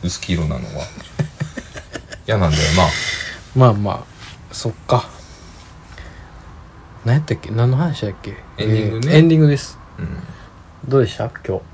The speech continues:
Speaker 1: <laughs> 今日一日ですか？
Speaker 2: 今日一日。今日何してたの？起きて。
Speaker 1: 起きて？
Speaker 2: うん。
Speaker 1: 起きて何したかな？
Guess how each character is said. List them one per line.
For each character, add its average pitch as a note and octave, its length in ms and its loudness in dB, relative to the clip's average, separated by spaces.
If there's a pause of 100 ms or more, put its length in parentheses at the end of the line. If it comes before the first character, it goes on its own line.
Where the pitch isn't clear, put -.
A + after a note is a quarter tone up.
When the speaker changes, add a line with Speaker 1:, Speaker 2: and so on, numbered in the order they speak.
(640)
Speaker 1:
<laughs> - 800 0
今 G#2 120 -6
日 F#2+ 40 -4
一 - 140 -12
日 F2 220 -4
で D2 60 -10
す - 100 -16
か？ - 120 -18
Speaker 2:
今 A2 100 0
日 G2 160 -8
一 G2+ 200 -10
日。 - 60 -14 (120)
今 F#3+ 120 4 (280)
日 D3+ 40 -2
何 C#3+ 200 4
し - 40 -4
て D#3 80 0
た A#2+ 100 2
の？ A2 180 -4 (540)
起 G#2 80 -4 (100)
き - 0 -
て。 G2+ 180 -12 (460)
Speaker 1:
起 A2+ 80 -8
き - 140 -20
て？ - 260 -14 (160)
Speaker 2:
う A#2 40 -4
ん。 G2+ 260 -4 (680)
Speaker 1:
起 A#2+ 60 -10 (120)
き - 20 -20
て - 100 -12
何 D2+ 240 -6
し - 100 -10
た F2+ 80 -12
か D2+ 100 -10
な？ - 180 -10